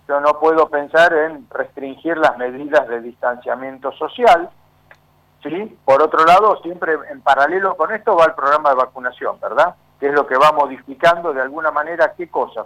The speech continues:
finalmente. Que, por ejemplo, en esos tres modelos que mencioné, hay una irrupción poderosa de Delta, con muchos casos, cuando pensaban y estaban muy tranquilos,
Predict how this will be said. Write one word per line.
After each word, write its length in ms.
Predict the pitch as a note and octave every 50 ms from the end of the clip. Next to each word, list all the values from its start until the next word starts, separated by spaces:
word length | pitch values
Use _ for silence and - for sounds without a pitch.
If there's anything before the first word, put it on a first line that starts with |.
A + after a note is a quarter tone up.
| _
finalmente. 600 | - B2 A2+ A2+ A2 G#2+ G#2+ G#2 G2 - G#2+ G2+ -
Que, 120 | - A#2
por 220 | _ - C3 A#2+ B2
ejemplo, 420 | - - F3 D3+ B2+ A2 B2 A#2
en 80 | B2 C3+
esos 240 | - - B2 -
tres 140 | - E3+ E3+
modelos 380 | E3 F3 F3 F3 F3+ F3 D#3+ -
que 100 | - E3
mencioné, 640 | E3 F3 F3+ F3 - G3 G3+ G#3 G#3+ G#3 G#3 - _ _ _ _ _ _ _ _ - -
hay 140 | C3 C#3 C#3+
una 320 | D#3 D#3 D3+ D3+ D3 -
irrupción 640 | D#3+ D#3 D3 C#3+ D#3+ D3+ - - - A3 G#3 - -
poderosa 580 | - D3+ C#3+ C#3+ D3 D3 D3+ D3 - D#3 D3+ D3+
de 180 | D#3+ F3 F#3+
Delta, 520 | G3 G#3 E3+ C3+ B2+ C3 - C#3+ C#3 D3+ - _ _ _ _ _ _
con 200 | _ - A2+ A#2+
muchos 340 | C3+ E3+ G#3+ G#3 - E3 -
casos, 460 | - A3 F#3+ D#3+ C#3 - - E3 E3+ - _
cuando 240 | - B2 A2+ A#2 A2+
pensaban 500 | - B2+ A#2+ A#2+ B2 D3 C#3+ C#3 C3 B2
y 40 | A#2+
estaban 340 | A2 - C3+ C3 B2+ B2 B2+
muy 140 | C3+ C#3+
tranquilos, 580 | - D3 D#3 E3+ - - - A#3 G#3+ G3 G3+